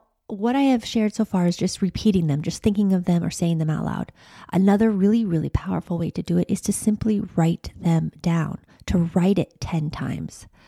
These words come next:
I have a practice where I write my affirmations in the morning, in the afternoon, and the evening. You don't need to do it that way. You can. It's really powerful. It's a nice way to get the affirmation really into your system. You can also just write your affirmation in the morning right when you wake up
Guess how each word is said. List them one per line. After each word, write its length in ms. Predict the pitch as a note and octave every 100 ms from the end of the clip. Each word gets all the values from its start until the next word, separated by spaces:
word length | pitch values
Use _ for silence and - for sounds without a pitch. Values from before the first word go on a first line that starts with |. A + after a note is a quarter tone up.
| _ - - -
I 200 | - F3+
have 160 | G3 G#3+
a 40 |
practice 580 | G3 - F3 - G3+ -
where 140 | F#3 F3
I 80 |
write 280 | E3+ F3 F3
my 120 | F#3
affirmations 840 | F3 E3+ - - E3 E3 - G3 G#3+
in 100 | F3
the 80 | E3
morning, 460 | E3 D#3 F#3 B3 C4+ _
in 120 | F3
the 120 | E3
afternoon, 520 | D#3+ C#3 F3+ E3 D#3+ -
and 120 | F3
the 160 | D#3+ F3+
evening. 340 | F3+ F3 D#3 - _ -
You 120 | F#3+
don't 240 | G#3+ A#3 G3+
need 180 | G3+
to 100 | -
do 140 | - G3
it 140 | G#3+
that 180 | A#3 A3
way. 260 | A3 A#3 D#4 - - -
You 140 | F#3
can. 460 | - - D#3 F#3+ B3+
It's 200 | F#3 -
really 200 | F3 E3+
powerful. 460 | D#3 D#3+ D3+ E3+ -
It's 120 | -
a 60 | F3
nice 300 | E3+ - -
way 240 | E3+ E3
to 160 | - -
get 160 | F3
the 100 | -
affirmation 720 | D#3+ - E3+ E3 E3 - D#3
really 240 | D#3 D#3 -
into 400 | G3+ F3 F3 -
your 100 | D#3
system. 540 | - F3 - A#3 C4+ - - - - - -
You 100 | G#3+
can 100 | A3
also 340 | - G#3 -
just 260 | B3 G#3+ -
write 200 | F#3+ F3+
your 100 | G3
affirmation 840 | D3+ E3 F#3+ F#3 E3+ - - F3 -
in 120 | F#3
the 60 |
morning 380 | F#3 F#3+ G#3+ F3+
right 180 | D3 D#3
when 120 | D3+
you 80 | D#3+
wake 240 | D#3 -
up 120 | D3+